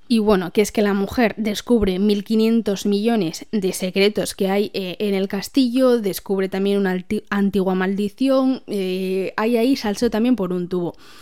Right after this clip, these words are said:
En este caso, el libro es young adult. Esto quiere decir que, mm, es un poquito juvenil, o sea, no vamos a encontrar seguramente escenas más dieciocho ni nada por el estilo, ni ese salseo más, más, mm, acotar, ¿no? Que es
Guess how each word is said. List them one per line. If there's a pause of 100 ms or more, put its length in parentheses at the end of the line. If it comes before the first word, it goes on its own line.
(120)
En
este
caso,
el
libro
es
young
adult. (100)
Esto
quiere
decir (440)
que,
mm,
es
un
poquito (120)
juvenil,
o
sea,
no
vamos
a
encontrar
seguramente
escenas
más
dieciocho
ni
nada
por
el
estilo,
ni
ese
salseo
más, (560)
más,
mm,
acotar,
¿no?
Que
es